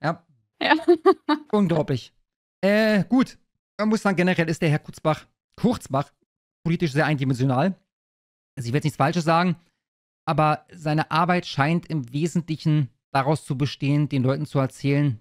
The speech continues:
Speaker 1: dass Vielfalt total toll ist und Nazis, die sind total scheiße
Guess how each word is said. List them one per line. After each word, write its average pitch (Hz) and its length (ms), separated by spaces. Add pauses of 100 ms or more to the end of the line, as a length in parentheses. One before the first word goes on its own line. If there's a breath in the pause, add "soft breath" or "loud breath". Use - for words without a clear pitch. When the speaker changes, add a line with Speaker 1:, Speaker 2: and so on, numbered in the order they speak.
Speaker 1:
dass - 380 (260)
Vielfalt 147 320
total 135 300
toll 143 180
ist - 380
und 143 420
Nazis, 147 640
die 139 80
sind 143 140
total 135 240
scheiße 156 600